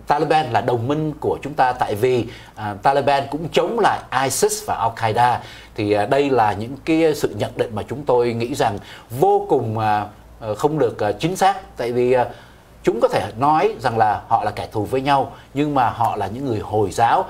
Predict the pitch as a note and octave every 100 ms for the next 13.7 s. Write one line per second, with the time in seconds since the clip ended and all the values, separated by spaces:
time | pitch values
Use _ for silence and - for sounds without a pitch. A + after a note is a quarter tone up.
0 | - - B2 - - F#3 E3+ D#3+ F3 B3
1 | - - G#2+ A2+ G#2 G2 B2 A2+ B2 D#3
2 | D3 C3+ - - - B2+ C3 A2+ - A2+
3 | A2 G#2 G2 D#3 G#3 D#3 - B2 - -
4 | C3+ F#3+ F#3+ F#2+ F#2 G2+ F#2 - - -
5 | G2 - - D3+ F#3 - D#3+ D3 A#2 -
6 | - - - A#2 A#2 A#2 C#3 C#3 C3+ -
7 | - C3+ F3+ E3+ D3+ D3 C#3 C#3 C#3 C#3+
8 | C#3 C#3 C#3 C#3 D#3+ E3 - G2+ A#2 C#3+
9 | G#3+ C3+ C#3 F3 F3 G#2 - G4+ D#3 B2+
10 | - - - - F3 G3+ A3 C3+ F#2 -
11 | B2+ - - C3 B2 A2+ B2 - A2 F#2+
12 | C3+ F3+ D3+ - D3 C#3 C#3+ G3+ - F#2
13 | A#2 D#3+ F#3+ - - -